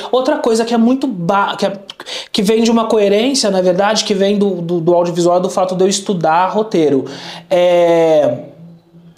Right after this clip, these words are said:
se noventa e oito por cento de pessoas brancas tão contando a nossa história e a gente só tem filmes como Cidade de Deus, Tropa de Elite, Era Uma Vez, os que tem, porque a maioria não tá contando sobre a favela, e eles só falam sobre a violência,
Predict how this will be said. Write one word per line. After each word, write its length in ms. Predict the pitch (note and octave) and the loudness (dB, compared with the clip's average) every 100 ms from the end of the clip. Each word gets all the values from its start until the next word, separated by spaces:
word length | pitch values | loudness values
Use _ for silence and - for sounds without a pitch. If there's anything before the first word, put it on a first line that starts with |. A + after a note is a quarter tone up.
| - | -8
se 140 | - | -2
noventa 300 | G#3+ A3+ C4 | 0 0 2
e 40 | B3 | 0
oito 140 | G3+ | 0
por 120 | F#3 | -4
cento 420 | F3+ F3 D#3 D#3 - | -2 -4 -4 -8 -10
de 180 | D3 D3+ | -10 -6
pessoas 320 | E3 F3 D#3+ | -4 0 0
brancas 320 | D#3 D3+ D3+ | 0 0 -2
tão 140 | D3 E3+ | -4 -2
contando 380 | E3+ D#3 D#3+ D3+ | -2 -2 -2 0
a 60 | |
nossa 220 | D3+ D3 | 0 0
história 460 | - - D3 C3+ C#3 | -4 0 2 2 2
e 20 | |
a 80 | C#3 | 0
gente 180 | D3+ C#3+ | -2 -4
só 120 | D3+ | -4
tem 160 | D#3+ D#3 | -4 -4
filmes 280 | D#3+ D3+ | -2 -2
como 160 | D#3 D3+ | -2 -2
Cidade 400 | D3+ D3+ C#3+ D3 | -2 0 0 -2
de 20 | |
Deus, 360 | C#3 C#3+ C#3 C#3 | 0 2 2 0
Tropa 320 | D3 C#3 C#3+ | -2 0 0
de 100 | C#3+ | 0
Elite, 800 | C#3 C#3+ D3+ D3 C3+ - C#3+ C3+ - - - | 0 0 2 4 2 2 0 -2 -4 -8 -2
Era 200 | D3+ D3+ | 0 2
Uma 200 | D3+ C#3 | 0 0
Vez, 360 | C#3 D#3+ D#3 | 0 2 2
os 120 | D#3 - | 0 -2
que 100 | A#3+ | -4
tem, 340 | - D#3 C3 | -2 -2 0
porque 220 | C3+ C3+ | -2 -2
a 60 | D3+ | -2
maioria 480 | E3 E3 D#3+ F3 F3+ | 0 0 2 2 0
não 100 | E3+ | -2
tá 140 | F3 | -4
contando 440 | F3+ E3+ E3+ D#3 | -4 -4 -2 -2
sobre 300 | D#3+ E3+ D3 | -2 -2 0
a 40 | D3+ | 0
favela, 600 | D3+ C#3+ C#3 C3 B2 A#2 - - - | 0 0 2 2 0 -2 -6 -10 0
e 60 | F3+ | 0
eles 160 | F#3 | 2
só 160 | - F#3 | 0 0
falam 280 | F#3+ F#3 F3 | 0 0 -2
sobre 300 | - E3 D#3+ | -2 0 0
a 40 | |
violência, 1000 | D#3 C#3+ C#3 E3+ B3 C4+ - D3 A#2 | 2 2 2 2 2 0 0 0 0